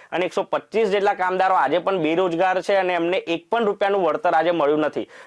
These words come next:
તો હું કહેવા માંગુ કે જો હાઈકોર્ટના હુકમને કોઈ કંપની ધારક કે, અ, યુનિયન જો એકસો પચીસ જેટલા કામદારોને જો ફરજ પર પાછા ના લેવ-, અ, લેવડાવી શકતી હોય તો આ ક્યાંનો ન્યાય છે? આ કેવું ન્યાયતંત્ર છે?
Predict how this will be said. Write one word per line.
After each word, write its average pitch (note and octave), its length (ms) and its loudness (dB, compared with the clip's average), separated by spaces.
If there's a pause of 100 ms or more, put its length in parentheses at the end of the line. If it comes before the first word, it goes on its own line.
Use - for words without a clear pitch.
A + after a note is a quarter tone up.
તો G3+ 80 0
હું G3 180 0
કહેવા G#3+ 240 2
માંગુ G#3 300 0
કે G#3+ 140 0
જો F3+ 400 0 (800)
હાઈકોર્ટના A3+ 580 0
હુકમને A#3 460 0
કોઈ A3+ 140 0
કંપની G3+ 400 -2
ધારક G3+ 320 2
કે, G3+ 480 -2
અ, D3+ 180 -2
યુનિયન F3+ 520 0 (460)
જો G#3+ 280 -2 (160)
એકસો F3 240 -2
પચીસ G#3 340 -2
જેટલા G#3 220 2
કામદારોને G3 560 0
જો G3+ 200 0 (680)
ફરજ F3+ 280 0
પર G#3+ 120 0
પાછા F#3+ 340 -2
ના F#3 180 2
લેવ-, G3+ 260 0
અ, E3+ 300 2
લેવડાવી E3 420 0
શકતી D3 300 -4
હોય B2+ 260 0 (380)
તો A3 60 0
આ A3 120 2
ક્યાંનો A#3 440 0
ન્યાય D3 200 0
છે? D3 120 -2
આ D#3+ 100 2
કેવું A#3 500 2
ન્યાયતંત્ર E3 640 0
છે? G2+ 180 -8